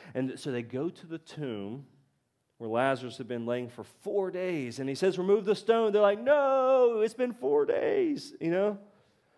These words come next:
And, and so Jesus called in a loud voice and, and says, "Lazarus, come out." And the dead man came out, his hands and feet <laughs> still wrapped with strips of linen and, and a cloth around his face, the stuff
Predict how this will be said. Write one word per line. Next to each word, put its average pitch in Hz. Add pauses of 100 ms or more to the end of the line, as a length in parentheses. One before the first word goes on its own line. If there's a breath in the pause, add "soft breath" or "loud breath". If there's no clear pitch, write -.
(240 soft breath)
And, 185
and 175
so 190
Jesus 202
called 202
in 175
a 170
loud 180
voice 165
and, 147 (200 loud breath)
and 170
says, 165
"Lazarus, 190
come 254
out." 262 (1400 loud breath)
And 185
the 190
dead 226
man 214
came 220
out, 185
his 180
hands 208
and 180
feet 202 (160)
<laughs> 160
still 240
wrapped 196
with 185
strips 202
of 180
linen 175 (260 loud breath)
and, 175
and 165
a 160
cloth 190
around 175
his 165
face, 220
the 151
stuff 214